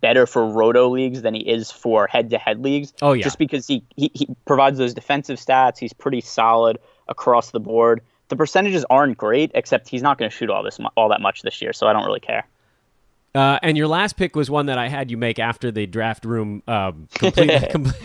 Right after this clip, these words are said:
Speaker 2: completely freaked out. Uh, and you were just like, "I don't know who's left, Goran Dragic," which actually isn't a bad last pick to make. I mean, he could score a bunch. Miami, uh, has Jimmy Butler and question mark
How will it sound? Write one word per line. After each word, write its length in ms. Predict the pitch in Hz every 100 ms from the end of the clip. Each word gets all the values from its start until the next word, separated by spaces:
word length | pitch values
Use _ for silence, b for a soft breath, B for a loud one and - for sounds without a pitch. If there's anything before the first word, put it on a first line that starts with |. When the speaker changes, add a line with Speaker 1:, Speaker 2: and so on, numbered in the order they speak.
| 254
Speaker 2:
completely 480 | 185 151 202 190 156
freaked 360 | - 143 -
out. 240 | 151 120 104 b b b -
Uh, 460 | 120 117 117 117
and 100 | 120
you 60 | 131
were 100 | 131
just 120 | 113
like, 140 | 123 185
"I 60 |
don't 100 | 202
know 100 | 160
who's 200 | 156 202
left, 280 | 180 135 -
Goran 280 | 156 170 165
Dragic," 460 | 147 160 190 - b b b
which 180 | 214 415
actually 260 | - 254
isn't 160 | 262 233
a 60 | 143
bad 440 | 131 175 156 104 _ _ _ _ 113
last 440 | 120 151 160 -
pick 200 | 165 170
to 80 | 107
make. 320 | 120 180 160
I 40 |
mean, 180 | 143 156
he 100 | 127
could 220 | - 202
score 360 | - - 127 175
a 60 | 110
bunch. 360 | 98 113 -
Miami, 680 | 113 113 139 175 160 127 110 _ _ _ _
uh, 640 | 120 117 107 101 98 90 82 _
has 220 | 117 113
Jimmy 220 | - 143 117
Butler 380 | 127 139 131
and 500 | 120 113 107 98 80 69 _ _ _ _ _ -
question 600 | - 90 95 - 170 180
mark 420 | 175 247 330